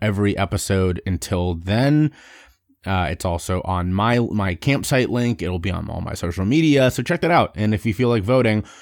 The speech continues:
also, our good friends over at Savage Sisters are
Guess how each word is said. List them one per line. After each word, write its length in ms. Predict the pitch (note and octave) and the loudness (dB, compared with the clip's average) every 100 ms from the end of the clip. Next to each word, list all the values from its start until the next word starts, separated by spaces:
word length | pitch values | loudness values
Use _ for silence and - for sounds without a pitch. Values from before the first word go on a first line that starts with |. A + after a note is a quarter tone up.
| - - - _ | -20 -20 -20 _
also, 760 | A2+ B2 E3+ - F#2+ F2 F2+ G2 - _ _ _ G#2+ | 0 2 2 0 0 0 0 -4 -8 _ _ _ -2
our 140 | G#2+ | 2
good 200 | F#2+ B2+ | 2 2
friends 320 | - B2 A#2+ | 2 2 2
over 280 | A2+ A2+ G#2+ | 2 2 2
at 140 | F#2 | 0
Savage 360 | - G#2 F#2+ F2 | -2 -2 0 -2
Sisters 480 | - A#2 - C3 A2 | -4 -4 0 -2 -2
are 160 | G2 | -6